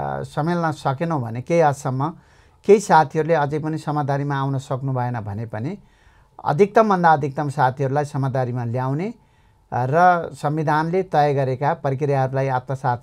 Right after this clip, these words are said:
गरेर, अ, समाधान खोज्ने सन्दर्भमा अगाडि बढ्नेछौँ। अर्थात्,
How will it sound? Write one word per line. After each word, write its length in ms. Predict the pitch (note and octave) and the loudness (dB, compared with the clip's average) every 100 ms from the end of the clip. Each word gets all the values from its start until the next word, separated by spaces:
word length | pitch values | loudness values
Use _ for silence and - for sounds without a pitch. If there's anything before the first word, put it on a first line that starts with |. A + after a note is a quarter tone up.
| A#2+ | -6
गरेर, 240 | A#2 A#2 D#3+ G3 _ _ _ _ _ - | -6 -4 -4 -6 _ _ _ _ _ -12
अ, 60 | |
समाधान 520 | C3 D3 D#3 D#3 E3 | -8 -2 0 2 0
खोज्ने 280 | C#3+ C#3+ C#3 | -2 -2 -2
सन्दर्भमा 540 | C3+ C3 B2 A#2+ C3 C3+ | -2 -4 -4 -4 -2 -2
अगाडि 280 | A#2+ A#2 | -4 -4
बढ्नेछौँ। 640 | A#2 A#2 A2+ A2+ D3 F3+ - - | -6 -6 -6 -6 -6 -8 -8 -6
अर्थात्, 680 | B2+ - - C3+ G3 - | -6 -6 -2 4 4 2